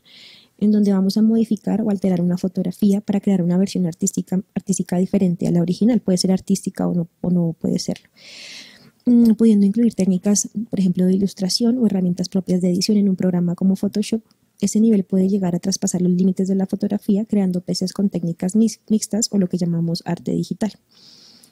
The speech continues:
Es importante que tengamos en cuenta que cuando una fotografía ya es muy, muy producida, cuando es demasiado manipulada, ya podría no enmarcarse dentro de,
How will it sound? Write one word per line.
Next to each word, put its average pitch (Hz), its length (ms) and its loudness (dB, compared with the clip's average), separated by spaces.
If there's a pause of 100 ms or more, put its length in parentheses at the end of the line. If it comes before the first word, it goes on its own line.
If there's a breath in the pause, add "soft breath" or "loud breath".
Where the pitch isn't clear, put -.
(140)
Es 202 100 -2
importante 208 360 0
que 214 100 -2
tengamos 214 380 2
en 220 100 4
cuenta 196 260 -2
que 202 100 0
cuando 208 280 2
una 196 160 4
fotografía 208 540 0
ya 190 140 -2
es 190 80 0
muy, 233 300 6
muy 233 180 4
producida, 208 500 0
cuando 208 200 2
es 190 80 -2
demasiado 202 540 0
manipulada, 208 720 2
ya 185 300 -2
podría 185 400 0
no 190 100 2
enmarcarse 190 540 -2
dentro 185 320 -2
de, 180 280 0